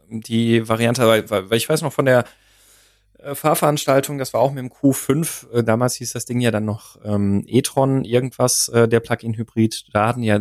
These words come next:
hatten die das erste Mal diesen prädiktiven Effizienzassistenten eingeführt, mit dem du beispielsweise, du gibst halt eine Route an, hundertzwanzig Kilometer oder was,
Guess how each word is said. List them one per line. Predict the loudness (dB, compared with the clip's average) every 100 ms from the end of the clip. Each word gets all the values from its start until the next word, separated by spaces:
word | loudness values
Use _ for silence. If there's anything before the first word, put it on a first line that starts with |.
| -2
hatten | -10 -8 -4
die | -6 -4 -6 -6
das | -8
erste | -10 -12
Mal | -12
diesen | -10 -14 -16 _ _ _ _ _ _ _
prädiktiven | -4 -4 0 0
Effizienzassistenten | 0 -6 -4 -4 -2 -4 -4 -6 -8 -10
eingeführt, | -6 -2 -2 0 0 0 -6 _ _
mit | -2 -2 -2 -6
dem | 0 2 4
du | 4 4 2
beispielsweise, | 0 -4 -4 -12 -12 -10
du | -8
gibst | -6 -8
halt | -14
eine | -8
Route | 0 0 0
an, | 0 2 2 0 -4 -4
hundertzwanzig | 0 0 -4 -10 -10
Kilometer | -6 0 2 2 0 -4
oder | -6
was, | -12 -16 -18